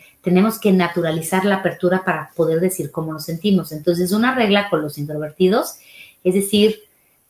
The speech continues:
eh, voy a decirte que yo no puedo adivinar lo que sientes. Sé que a ti te gusta ser reservado, sé que a ti te gusta tu mundo para ti. Pero hay un punto medio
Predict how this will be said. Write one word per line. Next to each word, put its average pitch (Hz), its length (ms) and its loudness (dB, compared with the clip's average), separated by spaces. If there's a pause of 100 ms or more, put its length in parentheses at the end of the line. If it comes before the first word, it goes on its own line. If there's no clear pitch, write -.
(120)
eh, 175 560 4
voy 220 260 4
a 226 160 4
decirte 220 500 -2
que 180 300 0
yo 180 200 2
no 190 120 0
puedo 180 220 4
adivinar 160 440 -4
lo 165 120 -8
que 156 100 -10
sientes. - 640 -12
Sé 233 360 0
que 277 100 -2
a 277 80 -6
ti 220 100 -2
te 196 140 -2
gusta 190 580 -4 (260)
ser 202 280 2
reservado, 170 720 -2
sé 196 220 -2
que 196 80 -4
a 190 40 -2
ti 170 220 -4
te - 20 -4
gusta 185 540 -4 (300)
tu 185 80 4
mundo 196 320 4
para 160 240 -2
ti. 151 180 -10
Pero 180 160 2
hay 240 140 2
un 302 220 -2
punto 269 680 -2
medio 190 560 0